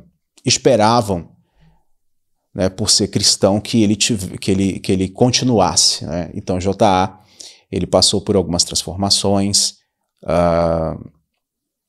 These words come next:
e o comportamento dele começou a ser, ah, muito questiona-, muito questionado, não, começou muito, a ser muito condenado na internet. Assim que ele assumiu essa, essa orientação,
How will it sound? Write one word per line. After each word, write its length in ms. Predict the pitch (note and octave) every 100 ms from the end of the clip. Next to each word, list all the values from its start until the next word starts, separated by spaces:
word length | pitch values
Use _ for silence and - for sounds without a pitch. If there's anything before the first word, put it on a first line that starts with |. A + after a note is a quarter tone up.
| _ _ _ _ _ - B2+ -
e 160 | G#2+
o 60 | G#2+
comportamento 720 | - G#2 A2 - G2+ G2 G2
dele 220 | F2+ F#2+
começou 460 | F#2+ G2 F#2 - G2
a 60 |
ser, 460 | F#2+ - F#2 F2 - -
ah, 320 | - - - - _ _ - - G2
muito 420 | G2 B2+ C3 -
questiona-, 500 | F#2+ - A2+ G2+ G2
muito 520 | B2+ D3+ F#3+ G3 -
questionado, 500 | - D3+ - D3 D#3+
não, 160 | A2+ A2+
começou 300 | C3 A#2 C#3
muito, 400 | C3 D3 - -
a 40 |
ser 140 | - C3
muito 240 | C3 C#3+
condenado 680 | - E3 C#3+ G#2 G2+ C3 -
na 100 | E2+
internet. 640 | F2 F2+ F#2+ F2+ F#2+ - - _ _ _ _ _ _ _ _ _ _ _ _ _ _
Assim 240 | - C3+ G3+
que 80 | G#3+
ele 80 |
assumiu 760 | G3+ - F3+ B2+ B2+ C#3 F#2+ - - _ _ _ _ _ _ _ - -
essa, 680 | - F#2+ - G#2+ F#2 F2 D#2 -
essa 220 | - G#2+
orientação, 840 | F#2+ F#2 F#2+ - - C3+ A2 -